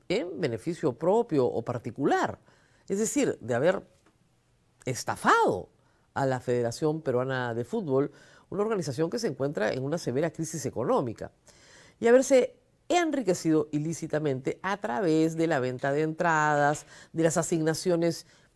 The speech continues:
para proyectos inviables, dice la Fiscalía, a distintos clubes deportivos. Es un asunto que perjudica seriamente al fútbol peruano, que ya está muy perjudicado,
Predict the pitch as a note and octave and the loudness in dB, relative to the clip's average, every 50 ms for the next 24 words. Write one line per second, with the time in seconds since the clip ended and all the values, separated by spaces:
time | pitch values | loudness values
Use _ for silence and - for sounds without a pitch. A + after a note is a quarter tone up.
0 | _ _ _ - E3 D3+ D3+ - - D3 D3 D3+ E3 F3 F3 E3+ E3+ - D#3 - | _ _ _ 0 2 2 0 0 2 4 4 6 6 4 4 2 0 -2 -2 -2
1 | - D3 C#3 C#3+ D3 D#3 E3+ G3 A3+ A3+ F#3+ D#3+ C#3+ C#3 C3 C#3+ D#3 D#3 - D#3 | -2 -4 -4 0 2 2 4 4 4 4 4 4 2 2 0 -2 -2 -2 -2 -2
2 | C#3+ C#3 - C3+ - - D#3 D3 D#3 D#3 D#3 D3+ C#3+ - - - - - - - | -2 -2 -4 -8 -6 -2 0 2 4 4 4 4 2 0 -6 -20 -20 -10 -4 -2
3 | E3 E3 D#3+ D#3 - - E3 D#3+ D#3 D#3 D#3 B2 - - - F3+ F3 D#3+ D3 C#3 | 0 2 2 0 -2 -2 -4 -2 0 0 0 -2 -2 -2 -2 2 2 4 4 4
4 | C#3+ C#3+ C3 B2+ A#2+ B2+ A#2 - A2 A2 - - A#2 G2+ E2 C#2 - - - _ | 4 2 2 0 -2 -4 -2 -4 -6 -8 -6 -6 -6 -6 -6 -8 -12 -18 -20 _
5 | _ _ _ _ _ _ _ _ _ _ _ _ _ _ _ - F3 G3+ G3+ F3+ | _ _ _ _ _ _ _ _ _ _ _ _ _ _ _ -8 -2 0 0 0
6 | - G3 G3 F#3+ F3+ G3+ F#3+ F#3 - E3+ E3+ E3+ F3+ F#3 - - _ _ _ _ | 2 0 -2 0 2 2 2 2 2 2 2 2 2 0 -2 -6 _ _ _ _
7 | _ _ _ _ _ _ _ _ _ _ _ _ _ _ _ - D3 C3 C3 - | _ _ _ _ _ _ _ _ _ _ _ _ _ _ _ -2 -2 -2 0 0
8 | C#3+ E3 G#3 F#3 - A2+ A2+ - C#3+ C#3 C#3 C3+ C3 C#3 D3+ D3 D3 B2 A2+ - | 0 0 0 0 -2 -4 -2 0 0 0 0 0 0 -2 -4 -2 -2 -4 -4 -4
9 | - C#3+ C#3 C3+ B2+ - C#3+ F#3+ G#3 G3 E3 - A2 A2 A2+ B2+ - - B2+ B2 | -4 -4 -2 -2 -2 0 0 0 -2 -2 -4 -4 -4 -4 -4 -4 -4 -4 -6 -4
10 | B2 B2+ A#2+ - A#2+ A#2 - C#3 D3+ F3 F3 - C4 A3 E3 C#3 - | -4 -4 -4 -4 -6 -6 -2 0 0 0 2 2 4 4 4 2 2